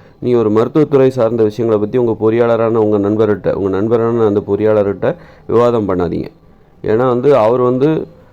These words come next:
அஹ், அந்த, அவர் வந்து மருத்துவத்துறை, உங்க நண்பர் வந்து இப்போ இன்ஜினியரா இருக்காரு. அவர் வந்து மருத்துவர் கிடையாது. மருத்துவரா இருந்தா தான் நீ அவ-, நீங்க அவர்கிட்ட மருத்துவத்துறையை பத்தி விவாதம் பண்ணணும். அஹ், உங்களுடைய துறை சார்ந்தவர்களிடம் தான் உங்களது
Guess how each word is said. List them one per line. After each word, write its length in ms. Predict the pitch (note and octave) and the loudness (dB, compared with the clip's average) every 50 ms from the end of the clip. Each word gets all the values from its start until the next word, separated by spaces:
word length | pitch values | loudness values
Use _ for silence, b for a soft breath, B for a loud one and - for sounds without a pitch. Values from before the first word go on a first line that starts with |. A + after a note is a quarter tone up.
| b b - | b b -6
அஹ், 420 | F2 F#2+ G2+ G2+ G2 F#2+ F#2 F#2 E2+ | -2 0 2 2 2 2 2 0 0
அந்த, 280 | - G2 G#2 G2+ G2 | -2 0 -2 -2 0
அவர் 180 | F#2+ G2+ A2 A2+ | 0 0 0 0
வந்து 200 | A#2+ A#2+ B2+ C3+ | 0 0 0 0
மருத்துவத்துறை, 540 | A#2+ A2 A2+ A2 - D3 C3 C3+ B2 A2+ G#2+ | 0 0 -2 0 -2 -2 0 0 2 2 2
உங்க 140 | G#2+ A2 G#2+ | 2 2 2
நண்பர் 300 | G#2+ A2 B2 B2 C3+ B2+ | 2 2 2 2 0 0
வந்து 180 | B2 C3 C3+ | 0 -2 -2
இப்போ 360 | B2+ B2 A2 G#2+ G#2 G2+ G2 | -2 0 0 2 2 2 0
இன்ஜினியரா 500 | F#2+ G2+ G#2+ A2+ A#2+ B2 B2+ B2 A#2 A2+ | 0 -2 -4 -4 -4 -2 -2 -2 0 -2
இருக்காரு. 300 | G#2+ G2 F2+ F2 E2 - | -2 -2 -2 -4 -2 -2
அவர் 220 | - - F#2+ G2+ G#2 | -2 -2 0 0 0
வந்து 160 | A2 A#2+ B2+ | 0 0 0
மருத்துவர் 420 | A2+ G#2+ A2+ A2+ - - C3 A#2 | 0 0 -2 -2 -2 -2 -2 -2
கிடையாது. 340 | G2+ F#2+ F2+ F2 - - - - - - b b b b b b b b b | -2 -2 -2 -2 -4 -4 -6 -10 -16 -20 b b b b b b b b b
மருத்துவரா 440 | G#2+ G#2 A2+ A#2 C3+ C#3 C3 C3 C3 | -2 0 0 0 0 0 2 2 2
இருந்தா 240 | B2+ B2 A#2 B2 | 2 2 2 2
தான் 160 | B2 C3+ D3 D3 | 2 2 2 2
நீ 80 | C#3+ | 2
அவ-, 360 | C3+ B2+ A#2+ A#2+ A#2 G#2+ G#2 | 2 2 2 2 2 0 0
நீங்க 280 | A2 A2+ A#2 A#2+ A#2+ A2+ | 0 0 0 2 2 2
அவர்கிட்ட 300 | A2+ A2 G#2+ - - A2 | 2 0 -2 -2 -2 0
மருத்துவத்துறையை 580 | G#2+ A2 G#2+ G#2 - B2+ A2+ G#2+ A2+ A2 A2 G2+ | 0 0 0 0 -2 -2 0 0 0 0 0 0
பத்தி 180 | G#2+ - A#2+ | -2 -4 -2
விவாதம் 420 | A2+ G#2+ G#2 G#2 G2+ G2+ G2 F#2 F2+ | 0 2 2 2 2 2 0 0 -2
பண்ணணும். 300 | E2+ E2 D#2+ D2+ C#2+ - - - - B B B B B B B B - | -4 -4 -4 -6 -10 -12 -14 -18 -18 B B B B B B B B -6
அஹ், 440 | - G2+ A2 G#2+ G#2+ G#2 G2+ G2 G2 | -2 0 2 2 4 4 2 2 0
உங்களுடைய 840 | F#2+ F#2+ G2 G#2 A2+ B2 C3 C3+ B2+ B2 B2+ B2 A#2+ A#2+ A#2 A2+ A2 - | 0 0 0 0 2 2 2 2 2 2 2 2 4 4 4 2 0 0
துறை 280 | A#2 A#2+ B2 C3 C3 - | -2 0 0 0 0 0
சார்ந்தவர்களிடம் 720 | C#3 B2 B2+ B2+ B2 B2 A#2+ A2+ A2+ A2+ A2 G#2+ A2 G#2+ G#2+ | -2 -2 -2 0 0 0 0 0 0 -2 0 0 0 0 0
தான் 140 | A2 C3+ C#3 | 0 0 2
உங்களது 320 | B2+ A#2+ A#2+ B2 B2 A2+ | 2 2 0 0 -2 -4